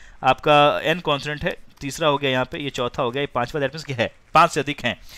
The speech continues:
That means कि now we can say that कि भाई साहब यहाँ पे तो of course हमें क्या करना पड़ेगा, थर्ड और फोर्थ को आपस में इंटरचेंज करना पड़ेगा। तो पहले तो हम थर्ड and फोर्थ को आप टारगेट करते हैं, पहले यू और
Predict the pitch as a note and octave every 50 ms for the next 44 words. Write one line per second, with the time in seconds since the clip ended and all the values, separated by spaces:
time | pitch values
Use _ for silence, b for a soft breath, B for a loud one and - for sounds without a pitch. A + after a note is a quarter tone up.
0 | B B B B - G3+ A3 G#3+ - C#4 D4 B3+ - C4+ A3+ A#3 A#3+ C4 B3+ C4
1 | A3 B3+ B3 - - A#3+ A3+ F#3 F3+ F#3+ - - G#3+ A3 A3 F3+ F3+ F#3+ G#3+ F#3
2 | G#3 G#3+ G3 F#3+ E3+ F#3 F#3 G3+ G3 - G3 F#3+ F3+ - F#3+ F#3+ F3+ F#3+ F3+ F#3
3 | F3+ F3 - F3 E3 D#3+ E3 F#3 F#3 F#3 - - - F#3+ G#3+ G#3 G3+ F3 - -
4 | F3+ G3 - - E3+ D3+ - E3 E3 - F3+ E3 D#3+ C3 C3 C3 A#2 G#2+ A2 G#2+
5 | G2+ - G2+ G2 G#2 G2+ G#2+ G#2+ - - - D3 D#3 F#3 F#3 G#3 G#3 G#3 B B
6 | B B B B B - - - G#3 A#3+ A#3 A#3+ A#3+ A3+ G#3 - - - A3 A#3
7 | - - G#3 F#3+ - - D#3 D#3 D#3+ D#3 - C#3+ - - A#2+ A2 A2+ A#2 A#2+ C#3+
8 | F#3+ A3+ A3+ A3+ - E3+ D#3 D#3+ F3+ G3+ F#3+